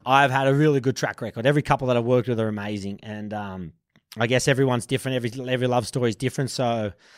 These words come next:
I, I love dealing with every different couple and what they bring to the table on the day. So I'm lucky enough to have a good track record of better than worse.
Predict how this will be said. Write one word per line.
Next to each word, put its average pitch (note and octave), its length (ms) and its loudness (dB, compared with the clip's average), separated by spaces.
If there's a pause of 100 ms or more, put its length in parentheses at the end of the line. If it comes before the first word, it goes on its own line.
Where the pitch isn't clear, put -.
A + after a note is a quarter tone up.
(440)
I, B2 140 2
I A#2+ 180 2
love A#2+ 260 4
dealing B2 260 2
with A#2+ 100 2
every A#2 160 2
different A2+ 280 -4
couple A#2 380 -2 (840)
and B2+ 220 2
what B2+ 100 2
they A2+ 140 0
bring A#2+ 200 -2
to A2+ 100 -12
the A2 100 -8
table A#2 360 -2
on A#2 100 -2
the G#2 80 -2
day. A2 320 -4
So G#2+ 500 -4 (760)
I'm G3 140 8
lucky F#3+ 280 6
enough E3 260 4
to D3+ 80 0
have C#3 380 4 (460)
a D3+ 120 0
good D3 220 2
track C#3 300 -2
record D3 280 2
of A2+ 360 -2
better C#3+ 300 6
than B2 420 2
worse. A2 540 -2